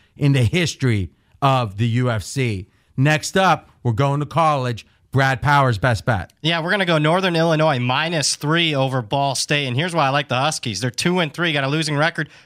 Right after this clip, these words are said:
Speaker 2: But Northern Illinois has played arguably the toughest schedule out of gr-, any group of five team. They played Utah. They played Iowa. They played Florida State. So here's a team that's getting overlooked. And then you look at Northern Illinois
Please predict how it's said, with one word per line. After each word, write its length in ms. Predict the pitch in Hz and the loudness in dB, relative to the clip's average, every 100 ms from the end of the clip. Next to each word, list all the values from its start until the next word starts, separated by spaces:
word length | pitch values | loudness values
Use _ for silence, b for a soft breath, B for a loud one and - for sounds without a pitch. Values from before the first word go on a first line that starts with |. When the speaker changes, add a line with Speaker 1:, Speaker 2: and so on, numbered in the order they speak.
| B | B
Speaker 2:
But 160 | 165 139 | -2 2
Northern 360 | 156 196 233 202 | 2 2 2 2
Illinois 540 | 185 156 151 175 190 | 2 2 2 2 0
has 160 | 151 139 | -4 -6
played 320 | - 180 175 | -2 0 2
arguably 340 | 151 160 156 143 | 0 0 0 -2
the 80 | |
toughest 420 | 127 - 180 180 - | -2 -4 -4 -4 -2
schedule 320 | 170 160 147 | -2 0 0
out 140 | 139 | 0
of 80 | 120 | -2
gr-, 80 | 143 160 | -6 -4
any 180 | 160 139 | -2 -2
group 200 | 147 131 | -4 -6
of 80 | |
five 300 | - 139 123 | -4 -4 -4
team. 200 | - 110 - b | -8 -10 -12 b
They 100 | 156 | -4
played 300 | 151 170 165 | -2 0 0
Utah. 380 | 156 139 - 95 B B | -2 -4 -4 -8 B B
They 100 | 147 | -4
played 260 | 156 170 | 0 0
Iowa. 380 | 160 147 107 95 B - | 0 -2 -6 -10 B -4
They 120 | 160 | -2
played 240 | 175 165 | 0 -2
Florida 300 | - 170 156 | -2 -2 0
State. 280 | - 160 123 | 0 -2 -2
So 120 | 135 | -2
here's 180 | 139 185 | 0 -2
a 60 | 143 | -4
team 200 | 170 156 | -6 -6
that's 160 | 123 | -6
getting 240 | - 147 143 | -4 -2 -2
overlooked. 600 | 147 127 127 175 214 - b b | 0 -2 2 0 0 -12 b b
And 120 | 139 | -2
then 120 | 196 | 0
you 80 | 208 | 2
look 140 | 185 | 0
at 80 | 185 | 2
Northern 280 | 165 185 202 | 0 2 2
Illinois 400 | 214 226 240 143 | 0 2 0 0